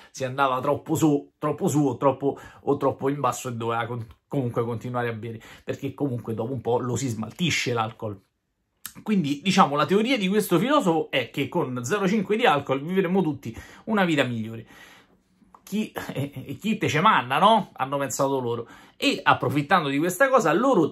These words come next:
c'è da dire che avevano detto tutto alle famiglie, quindi comunque, eh, le mogli, le varie mogli sapevano quello che stavano facendo,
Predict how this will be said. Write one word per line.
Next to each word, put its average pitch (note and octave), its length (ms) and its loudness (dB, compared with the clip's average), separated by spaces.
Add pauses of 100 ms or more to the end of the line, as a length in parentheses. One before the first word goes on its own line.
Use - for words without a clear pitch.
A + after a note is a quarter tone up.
c'è C3 260 -2
da C3+ 120 -2
dire G#3 240 2
che B2+ 80 -2
avevano B2 380 -4
detto C3 320 -8
tutto E3 340 -4
alle B2 140 -4
famiglie, A#2 640 -6
quindi G3 320 2
comunque, D#3+ 880 4
eh, C3 280 -2
le B2+ 240 -6
mogli, C#3+ 760 2
le A#2 100 -6
varie D#3+ 220 0
mogli F3+ 380 0
sapevano C3+ 560 0
quello B2+ 180 -4
che B2 80 -2
stavano A#2 320 -2
facendo, A2 440 -6